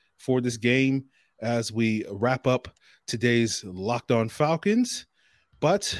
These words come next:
before we get there, guys, I wanna tell you about our friends over at BetOnline, the number one source for your sports betting info, stats, news, analysis. And since I know you love podcasts about sports,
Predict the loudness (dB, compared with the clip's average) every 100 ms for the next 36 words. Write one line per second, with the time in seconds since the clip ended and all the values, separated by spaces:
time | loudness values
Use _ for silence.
0 | -6 -6 0 2 2 2 2 2 2 2
1 | 2 0 -2 -2 -2 0 -2 -2 -2 -2
2 | -2 -4 -2 -2 -2 -4 -2 -2 -2 -4
3 | -4 -8 -6 -4 -4 -4 -6 -6 -6 -8
4 | -6 -2 0 0 0 -6 -10 -12 -14 -16
5 | _ _ _ -8 -6 -6 -8 -6 -4 -4
6 | -2 -2 -2 -4 -4 -2 -2 -2 -6 _
7 | _ -4 0 0 -4 -14 -6 2 2 2
8 | -4 -12 _ -8 -4 -4 -6 -8 -10 -18
9 | _ _ -8 -2 0 0 0 0 0 0
10 | -2 -4 -2 -4 -2 -2 -4 -4 -2 -2
11 | -2 2 2 2 -4